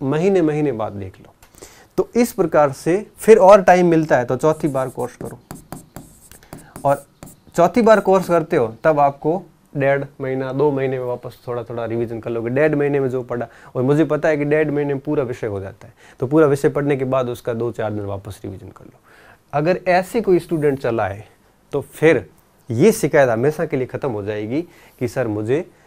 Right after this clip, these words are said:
अ, मेरी परीक्षाओं में गलतियाँ होती है, ये शिकायत कभी नहीं रहेगी।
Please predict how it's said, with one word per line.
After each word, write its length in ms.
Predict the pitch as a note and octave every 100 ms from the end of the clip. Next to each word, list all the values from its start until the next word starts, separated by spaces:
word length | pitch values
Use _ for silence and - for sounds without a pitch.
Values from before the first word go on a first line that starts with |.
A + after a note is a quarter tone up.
| _ -
अ, 40 | A2 G2+
मेरी 240 | G2+ A2 A#2+
परीक्षाओं 420 | C3 - - C3
में 160 | A#2 G#2
गलतियाँ 360 | G#2+ G#2 G#2+
होती 240 | F#2+ - -
है, 140 | - _ B2
ये 100 | B2
शिकायत 360 | B2+ A2 A#2+
कभी 280 | - A#2+ A#2
नहीं 140 | F#2
रहेगी। 340 | F#2 G2+ -